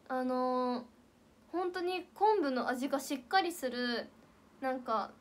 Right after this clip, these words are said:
感じで、なんかね、ところどころ、こう、昆布が入ってるの。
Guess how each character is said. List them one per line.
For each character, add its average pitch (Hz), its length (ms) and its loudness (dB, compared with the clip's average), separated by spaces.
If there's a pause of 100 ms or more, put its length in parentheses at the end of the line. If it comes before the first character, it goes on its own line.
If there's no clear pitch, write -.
(120)
感 269 280 -2
じ 269 120 -4
で、 254 380 0 (340)
な 339 120 -4
ん 330 40 -6
か 277 80 0
ね、 247 260 -2 (200)
と 349 100 -4
こ 415 140 4
ろ 466 100 8
ど 466 140 0
こ - 80 -4
ろ、 - 140 -8
こ 294 100 -2
う、 302 80 -2
昆 587 120 4 (220)
布 311 60 -2
が 285 100 4
入 311 140 2
っ 285 80 -8
て 247 120 -4
る 214 120 -4
の。 208 200 -6